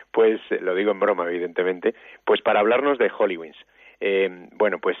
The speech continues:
eh, Carlos, eh, preséntate, en pri-, eh, Luis, pre-, pre-, preséntate en primer lugar, bueno, párroco de, de Pola, ¿verdad? De Pola de la, la Viana y, y de esos pueblecicos. Y, bueno, ¿cuántos años llevas de sacerdote?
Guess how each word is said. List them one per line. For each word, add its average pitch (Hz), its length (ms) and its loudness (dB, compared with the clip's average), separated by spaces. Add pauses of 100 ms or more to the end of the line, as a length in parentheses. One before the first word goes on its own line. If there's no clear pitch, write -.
eh, 95 320 -2
Carlos, 104 460 0
eh, 90 540 -2 (100)
preséntate, 123 760 0
en 123 140 -8
pri-, - 280 -8
eh, 95 380 -4
Luis, 107 240 2 (160)
pre-, 98 240 2
pre-, 98 320 0
preséntate 110 500 -2
en 104 80 -4
primer 98 280 0
lugar, 120 420 2 (380)
bueno, 95 200 -4 (100)
párroco 101 420 2
de, 95 400 -2
de 92 160 -8
Pola, 104 320 0
¿verdad? 110 340 -2 (400)
De - 140 -14
Pola 104 280 0
de 95 520 -4
la, 98 340 -8
la 90 160 -6
Viana 117 460 0 (680)
y, 90 520 -8
y 92 60 -6
de 92 100 0
esos 92 180 -2
pueblecicos. 113 760 0 (360)
Y, 90 440 -10
bueno, 104 260 0
¿cuántos 135 300 0
años 151 220 0
llevas 139 200 4
de 127 100 0
sacerdote? 92 640 -4